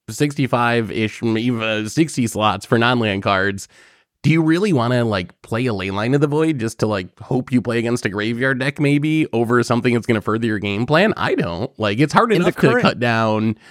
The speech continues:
Speaker 1: your decks to a hundred cards anyway without playing these, like, super narrow, maybe they do something, maybe they don't cards.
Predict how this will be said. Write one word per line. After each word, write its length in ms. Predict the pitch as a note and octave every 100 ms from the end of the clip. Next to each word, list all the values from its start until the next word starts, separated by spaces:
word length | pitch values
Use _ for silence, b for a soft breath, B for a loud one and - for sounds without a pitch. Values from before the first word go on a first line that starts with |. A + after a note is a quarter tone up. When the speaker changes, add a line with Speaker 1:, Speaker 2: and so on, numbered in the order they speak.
| b b
Speaker 1:
your 160 | C#3+ D#3
decks 280 | C#3+ C#3+ -
to 440 | C#3 C3+ A#2+ A#2+ -
a 180 | A#2 A2
hundred 280 | C3 A#2+
cards 200 | B2 A2+ -
anyway 560 | C3+ G#3+ D3+ G2 E2+ F#2+
without 380 | A2 B2+ -
playing 260 | - B2+ A#2
these, 180 | G#2 A2
like, 160 | A2
super 300 | - D#3+ D3+
narrow, 420 | C3 B2 B2 A#2 A2+
maybe 380 | A2 A#2+ A#2+
they 220 | A2 A2 A2
do 160 | A2+
something, 320 | A#2+ A2 A2
maybe 180 | G#2 G#2+
they 140 | G2+ G2
don't 300 | A2 A2 - -
cards. 580 | G2 F2 F2 G#2+ -